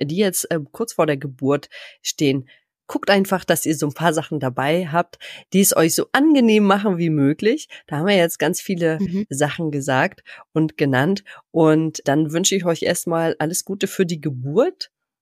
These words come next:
Speaker 1: Und wir beide hören uns bald demnächst schon
Speaker 2: Mhm.
Speaker 1: wieder. Und Emily, kannst du vielleicht den Zuhörern denn noch irgendwie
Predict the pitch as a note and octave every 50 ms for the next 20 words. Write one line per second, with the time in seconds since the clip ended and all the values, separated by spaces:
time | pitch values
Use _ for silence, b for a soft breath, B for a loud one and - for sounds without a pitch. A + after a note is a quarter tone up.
0 | _ - D#3 E3 D#3 D#3 D#3 D#3 D3 D3+ D#3 - - - _ C3 C3 D3+ F3+ C4+
1 | D#4 A#3 F3+ C#3 C3+ C#3+ D3+ E3 F#3 G#3 A#3+ C#4 C#4 _ _ _ _ - E3+ F#3
2 | G#3 - - F#3 E3 - - _ - D3 E3+ - G3+ D#3+ D#3+ F3 A3 - G3 F3+
3 | E3 F3 C#3 C#3 B2+ - C3+ B2+ C3+ D3 G3 C#4 F4+ _ _ _ _ - F#3+ F#3+
4 | G3+ G3 - - G#3 G#3+ A3 A3 G#3 G#3 G3 B B B B - A#3 B3 A#3+ -
5 | C4 A#3+ - C4+ G3 G3 E3+ - - G3 F#3 F3+ - G#3 G#3+ G#3+ G3 F#3+ F3+ F3+
6 | E3+ F3 F#3+ F#3 - - A#3+ E4+ F#4 - - A3 A#3 A3+